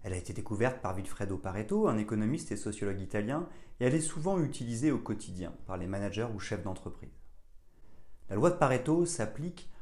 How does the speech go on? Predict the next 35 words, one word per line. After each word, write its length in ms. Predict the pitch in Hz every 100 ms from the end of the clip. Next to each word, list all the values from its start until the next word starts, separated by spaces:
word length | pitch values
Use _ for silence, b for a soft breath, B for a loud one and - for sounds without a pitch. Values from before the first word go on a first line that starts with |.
| b
en 80 | -
mettant 400 | 95 127 147 120
en 100 | 101
évidence 440 | 104 107 143 170 -
que 80 |
quatre-vingts 400 | 113 147 - 131
pour 180 | 127 107
cent 140 | - 151
des 100 | 113
résultats 380 | 101 98 151
proviennent 400 | 147 117 107 131
de 60 | 107
vingt 180 | 101 127
pour 180 | 127 120
cent 140 | 123
des 220 | 101 95
efforts 340 | 98 - 165 165
ou 40 |
des 140 | 110
causes. 420 | 104 - 82 - - - b b b b b
Cela 180 | 110
signifie 480 | 117 123 117 113 180
qu'il 140 | - 107
est 120 | 104
important 480 | 104 98 - - 160
de 120 | 113
se 160 | -
concentrer 680 | - - 156 - 127 110 143
sur 160 | 147 104
les 140 | 98
vingt 180 | 101 156
pour 220 | - 131
cent 160 | - 101
des 180 | 98
tâches 380 | - 127 175 -